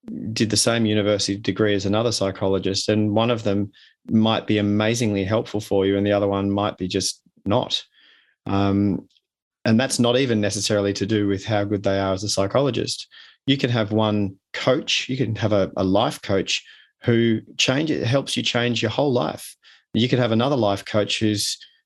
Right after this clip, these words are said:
just a whole lot of hot air and nothing really happens. You know, your counselor, you can go to a great counselor or a not so great counselor. So, um, I, yes, I'm an advocate for getting help. Reach out and get help. With, you know, there's this stigma around getting help with mental health, and it's,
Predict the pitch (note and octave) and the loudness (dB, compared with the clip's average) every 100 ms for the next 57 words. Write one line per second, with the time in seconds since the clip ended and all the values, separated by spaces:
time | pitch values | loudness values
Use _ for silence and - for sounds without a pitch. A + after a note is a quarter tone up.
0 | _ - A2 A2 A#2 A2+ G#2+ A2+ G#2+ F#2 | _ -2 0 0 2 2 2 2 0 -2
1 | - A2+ G#2+ B2 G#2 G2+ G#2 A2 G#2 G#2+ | -2 0 2 2 0 -2 -2 -4 0 0
2 | G2+ G2+ C3+ G2 F2 - - _ _ _ | 0 0 -4 -4 -4 -4 -8 _ _ _
3 | _ _ B2 A2+ A#2 - A#2+ D#3+ E3+ - | _ _ 2 2 2 0 0 0 -2 -2
4 | G#2 G2 A2 A2+ A#2 A2+ A2 B2 C#3 - | -2 -2 -2 0 2 2 2 0 -2 -2
5 | C3+ C3 - C3 C3 A#2+ - A2 - A2+ | -2 -2 -2 0 0 -2 -6 -6 -2 -2
6 | B2+ - G#2 F#2+ F#2 - - F#2 F2 F#2+ | -2 -2 -2 0 0 -2 -4 -4 -4 -2
7 | F#2+ B2+ B2 B2 - - _ B2 B2 - | 0 2 0 -4 -14 -20 _ 0 0 -2
8 | - B2 B2+ C3 C3 A#2+ A2+ A2 A2 A2 | 0 0 2 2 2 0 0 2 0 -2
9 | - - A2 G#2 G2 F#2 F2+ - - A2 | -4 -6 -2 0 0 -2 -4 -6 -2 0
10 | A#2 - A#2+ B2 A2+ G2+ F2+ E2+ - - | 2 2 0 0 -2 -2 -2 -4 -6 -16
11 | - G2+ A2+ G2+ G#2 - G#2 - A#2 A2+ | -4 0 2 2 0 0 -2 0 0 2
12 | G#2 F#2+ G2 G2 F#2+ F#2 F#2 F2+ G2+ F#2 | 0 2 0 0 0 0 -2 -2 -2 -2
13 | - F#2+ G2+ F#2+ F#2+ F#2 G2+ F#2+ G2+ F#2 | -4 -4 -2 -2 -2 -2 -2 -2 -4 -4
14 | - - | -4 -6